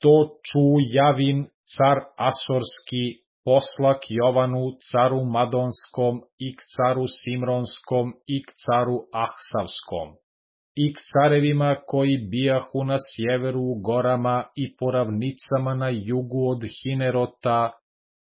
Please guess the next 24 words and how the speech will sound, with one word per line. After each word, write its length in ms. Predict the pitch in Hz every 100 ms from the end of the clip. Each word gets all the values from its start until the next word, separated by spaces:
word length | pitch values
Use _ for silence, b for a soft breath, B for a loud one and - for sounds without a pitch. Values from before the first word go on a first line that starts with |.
| -
i 160 | 156 151
u 80 |
dolini 760 | 147 143 151 143 151 151 151 151 -
i 160 | 151
u 80 | 151
Nafatdoru 1120 | 123 127 139 - 135 - 113 127 123 123 120
na 180 | 117 117
zapad, 640 | 104 110 104 92 - 78 73 _ _ _ _ _ -
ka 140 | 127 120
Hananejnu 840 | 127 123 131 123 127 147 147 147 151
na 160 | 143
istoku 680 | 139 139 - - 139 - 135
i 60 | 135 110
zapadu, 680 | 127 135 - 131 123 123 131 135 _ _
i 200 | 143 139
Amorejnu, 800 | 139 135 135 120 127 127 123 127 120
i 100 | - 131 -
Hetejnu, 760 | 120 123 - 127 123 123 127 117 -
i 160 | 147 135
Ferezejnu, 880 | - 127 131 120 117 127 127 123 123 127 -
i 180 | 151 139
Jevusejnu 840 | 139 131 135 - 123 127 123 127
u 200 | 127 120
gorama, 680 | 104 117 120 113 113 113 113